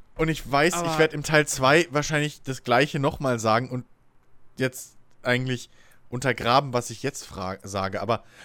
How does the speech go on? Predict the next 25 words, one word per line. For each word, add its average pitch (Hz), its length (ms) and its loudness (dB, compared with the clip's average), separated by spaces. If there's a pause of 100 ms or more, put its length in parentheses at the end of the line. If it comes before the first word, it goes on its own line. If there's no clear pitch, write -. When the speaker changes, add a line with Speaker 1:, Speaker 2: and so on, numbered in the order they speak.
Speaker 1:
wie 131 200 -2
weit 156 220 8
von 165 160 -6
seiner 143 240 0
Fanbase 143 560 -2
oder 123 160 0
von, 120 240 -8
von, 131 180 -8 (300)
wie 117 140 -8
wei-, 120 220 -2
wie, 120 440 -12
wie, 131 240 -14
wie 131 180 -8
entfernt 143 460 -4
von 165 140 -4
der 135 120 -2
Welt 135 220 -4
kann 143 100 -12
man 131 100 -4
denn 120 140 -6
sein 113 260 -4
oder 104 140 -8
von 101 140 -16
der 98 100 -8
Realität? 95 600 -8